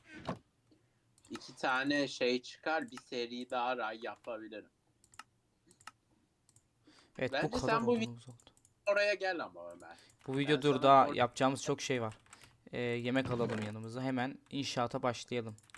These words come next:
Speaker 2: İnşaat önemli. Şimdi şöyle.
Speaker 1: Ömer, bu video-, bu videonun sonlarına doğru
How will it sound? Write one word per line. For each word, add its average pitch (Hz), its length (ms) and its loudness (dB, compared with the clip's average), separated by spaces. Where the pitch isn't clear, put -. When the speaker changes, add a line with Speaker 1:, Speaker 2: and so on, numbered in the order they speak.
Speaker 2:
İnşaat 123 420 -6
önemli. 117 260 -6
Şimdi 147 360 -6
şöyle. 160 320 4
Speaker 1:
Ömer, 143 180 2
bu 156 120 2
video-, 196 340 -4
bu 147 120 -2
videonun 196 460 -2
sonlarına 185 760 0
doğru 196 440 -4